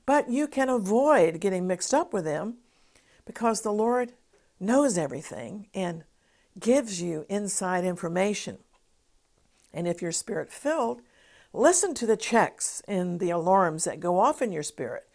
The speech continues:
because the Holy Spirit is never wrong. Sometimes you may even feel a chill because the Holy Spirit knows if there's a wolf present.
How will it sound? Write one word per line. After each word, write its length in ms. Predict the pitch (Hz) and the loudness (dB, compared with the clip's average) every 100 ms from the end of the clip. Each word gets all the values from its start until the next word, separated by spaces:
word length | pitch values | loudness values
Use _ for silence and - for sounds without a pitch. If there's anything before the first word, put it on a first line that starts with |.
| _ _ _ - | _ _ _ -14
because 380 | - 190 160 | -6 -2 -4
the 80 | 156 | -4
Holy 220 | 160 175 | -6 -6
Spirit 320 | 165 - 185 170 | -6 -4 -4 -4
is 120 | 165 | -4
never 260 | 180 170 | -4 -4
wrong. 560 | 170 196 254 240 127 90 _ _ _ _ _ _ _ _ _ _ | -2 0 2 2 0 -6 _ _ _ _ _ _ _ _ _ _
Sometimes 720 | - 196 185 175 175 220 240 214 | -6 -4 -4 -4 -4 -2 -4 -4
you 80 | |
may 160 | 196 202 | -2 0
even 340 | 208 196 190 - - _ _ - | 0 -2 -2 -6 -20 _ _ -2
feel 260 | 180 185 | 2 2
a 120 | 170 170 _ | 0 -6 _
chill 720 | - - - 311 302 151 92 - _ _ _ - | -14 -10 0 6 6 6 0 -10 _ _ _ -10
because 360 | 180 196 190 | -4 -2 -2
the 80 | 185 | -4
Holy 240 | 196 214 | -4 -2
Spirit 380 | 202 - 190 - | -4 -2 -2 -2
knows 640 | 175 190 240 233 175 147 143 | -4 0 4 4 2 -4 -8
if 200 | 165 - | -8 -6
there's 440 | 196 170 160 - _ _ _ _ _ | -4 -4 -6 -12 _ _ _ _ _
a 100 | 170 | -4
wolf 480 | 165 165 202 175 - _ | -2 2 4 2 -2 _
present. 640 | - 202 190 151 120 - | -4 4 4 4 -4 -12